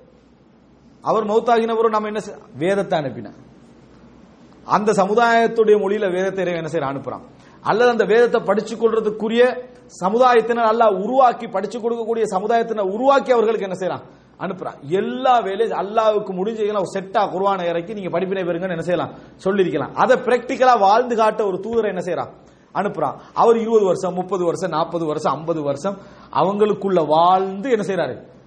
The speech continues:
வாழ்ந்து காட்டி பிரச்சாரம் செய்யறாரு.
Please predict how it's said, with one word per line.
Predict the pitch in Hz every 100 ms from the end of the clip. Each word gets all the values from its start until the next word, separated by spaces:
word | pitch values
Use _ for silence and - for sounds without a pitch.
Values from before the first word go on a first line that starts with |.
| - _ - - -
வாழ்ந்து | 135 180 220 220 180
காட்டி | - 170 185 214 - 262
பிரச்சாரம் | - 185 185 170 143 175
செய்யறாரு. | 190 160 104